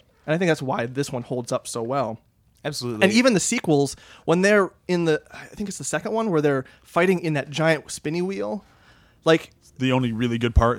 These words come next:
Speaker 3: out of all the sequels.
Speaker 1: that is exciting, and there's, there's still humor to it. They have, like, the physical comedy that you'll see in, like, Raiders of the Lost Ark with
Speaker 2: Mm-hmm.
Speaker 1: him pulling the gun out on the guy, or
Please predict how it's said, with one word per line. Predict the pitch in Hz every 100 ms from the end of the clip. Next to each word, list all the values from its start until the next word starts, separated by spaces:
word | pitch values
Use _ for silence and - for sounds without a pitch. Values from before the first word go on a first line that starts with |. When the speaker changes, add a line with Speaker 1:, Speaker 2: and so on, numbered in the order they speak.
| 110
Speaker 3:
out | 107
of | 110
all | 107 113
the | 113
sequels. | 127 147 147 156
Speaker 1:
that | 190 220
is | 165
exciting, | - - 196 170 123 - -
and | 165
there's, | 175 170
there's | - 160
still | - 220
humor | - - 139 -
to | -
it. | 139 - - -
They | 156
have, | 190
like, | 185 -
the | 131
physical | 165 165 135
comedy | 175 170 139
that | 127
you'll | 127
see | - 160
in, | 135
like, | 127 123
Raiders | 135 151 143 127
of |
the | 123
Lost | 127 -
Ark | 147 120 - -
with | 131 113
Speaker 2:
Mm-hmm. | 101 - _ _
Speaker 1:
him | 165 156
pulling | 165 143
the |
gun | 156 180
out | 151 127
on | 120
the |
guy, | 123 117 113
or | 113 117